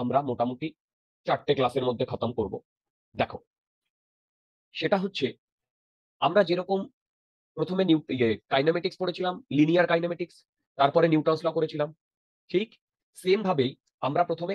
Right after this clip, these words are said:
কাইনেমেটিক্সটা করব। same ভাবেই প্রথমে আমরা circular kinematics করব, সেটাকেই circular motion বলে।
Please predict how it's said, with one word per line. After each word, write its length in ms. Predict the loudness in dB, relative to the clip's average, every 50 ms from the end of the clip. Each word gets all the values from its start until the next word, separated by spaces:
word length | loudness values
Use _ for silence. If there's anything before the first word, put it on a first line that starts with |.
| -2 0
কাইনেমেটিক্সটা 540 | 0 2 2 0 -2 -2 -6 -6 -6 -8 -6 -6
করব। 140 | -8 -8 -10 -14 -16 _ _ _ _ _ _ _ _ _ _ _ _ _ _ _ _ _ _ _ _ _ _ _ _ _ _ _ _
same 180 | -2 0 0 0 0
ভাবেই 200 | 0 2 2 2 2
প্রথমে 260 | 0 -2 2 2 2 2
আমরা 120 | 0 -2 -4 -6 _ 0
circular 380 | 0 0 0 0 -2 -2 -2 0 2
kinematics 440 | 0 0 0 -2 -4 -4 -6 -8 -6 -6
করব, 140 | -2 -2 -2 -4 -2
সেটাকেই 300 | -4 -4 -2 -4 -6 -2 -2
circular 360 | -4 -4 0 0 0 0 0
motion 180 | -4 -6 -6 -6 -6 -6
বলে। 140 | -8 -10